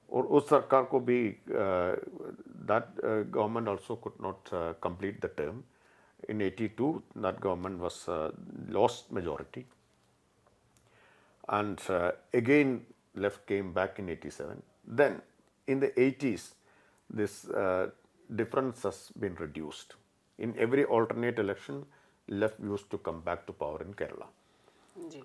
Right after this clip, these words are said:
Speaker 1: Uh, so the left in Kerala has this unique experience of working within, uh, the limitations of parliamentary democracy and providing,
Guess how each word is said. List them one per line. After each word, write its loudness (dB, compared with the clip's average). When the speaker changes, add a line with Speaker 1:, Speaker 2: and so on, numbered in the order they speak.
Speaker 1:
Uh, -4
so 4
the 4
left 2
in 0
Kerala 6
has 2
this -6
unique -4
experience -6
of -6
working -4
within, -4
uh, 0
the -4
limitations -6
of -8
parliamentary 0
democracy -6
and 2
providing, 4